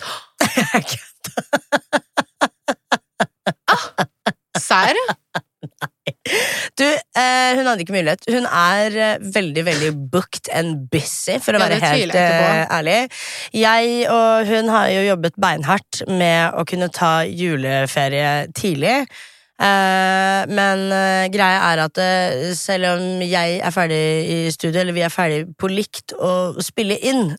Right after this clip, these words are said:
Speaker 1: så jobber jo fortsatt Anine med å klippe. Så hun,
Speaker 2: Stakkars,
Speaker 1: eh,
Speaker 2: gjør hun det?
Speaker 1: ja, hun jobber jo også med å klippe,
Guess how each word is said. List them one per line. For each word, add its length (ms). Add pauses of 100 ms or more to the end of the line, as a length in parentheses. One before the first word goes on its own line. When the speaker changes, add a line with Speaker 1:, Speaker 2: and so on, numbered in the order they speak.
Speaker 1:
så 220
jobber 280
jo 60
fortsatt 280
Anine 320
med 140
å 120
klippe. 480 (1040)
Så 240
hun, 140
Speaker 2:
Stakkars, 480
Speaker 1:
eh, 160
Speaker 2:
gjør 220
hun 120
det? 240
Speaker 1:
ja, 180
hun 140
jobber 340
jo 100
også 340
med 340
å 60
klippe, 460